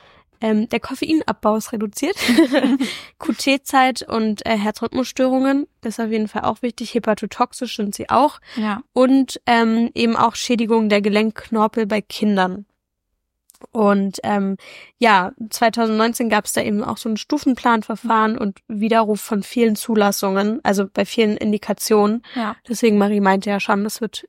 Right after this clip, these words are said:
Speaker 1: eher weniger eingesetzt.
Speaker 2: Genau, vielleicht noch ein paar Vertreter. Es gibt Ciprofloxacin, Levofloxacin und Moxifloxacin.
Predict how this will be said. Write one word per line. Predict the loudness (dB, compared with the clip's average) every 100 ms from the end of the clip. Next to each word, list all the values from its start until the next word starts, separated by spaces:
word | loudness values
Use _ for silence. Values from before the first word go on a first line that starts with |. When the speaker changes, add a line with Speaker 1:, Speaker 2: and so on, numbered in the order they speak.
| _
Speaker 1:
eher | -2 2 4 2 2
weniger | 2 2 2 2 0
eingesetzt. | -2 -2 0 -2 -2 -10 -18 _ _ _
Speaker 2:
Genau, | -6 -2 -2
vielleicht | 0 0 0
noch | -4 -2
ein |
paar | -4 -2 -2
Vertreter. | -2 -2 -2 0 2 4 4
Es | 0
gibt | -4 -6 -6
Ciprofloxacin, | -6 -6 -2 -2 2 0 0 -4 -4 -2 2 2 2
Levofloxacin | 2 2 0 0 -4 -4 -6 -6 -4 -2 0
und | 0
Moxifloxacin. | -2 -4 -6 -6 -2 -4 -2 -6 -6 -2 0 0